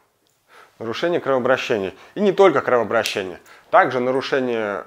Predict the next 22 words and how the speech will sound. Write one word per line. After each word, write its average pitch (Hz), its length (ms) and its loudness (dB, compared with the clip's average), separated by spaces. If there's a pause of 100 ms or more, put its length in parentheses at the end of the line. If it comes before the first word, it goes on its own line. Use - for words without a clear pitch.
лимфатического, 170 1120 -2 (140)
ну, 135 500 -4
д-, 117 160 -8
н-, 117 340 -2
нарушение 123 540 0
движения 110 460 0
лимфы, 170 520 -4 (400)
также 127 300 -2
нарушения, 113 680 -6
там, 92 440 -6
будут, 98 440 -8
э, 98 300 -4
много-много-много. 135 1120 -2 (260)
Все 170 340 2
жидкости, 139 480 -4
которые 131 420 0
в 113 60 -4
мышце 160 340 -2
могли 127 280 0
бы 110 120 -2
протекать, 127 640 0
да, 139 280 4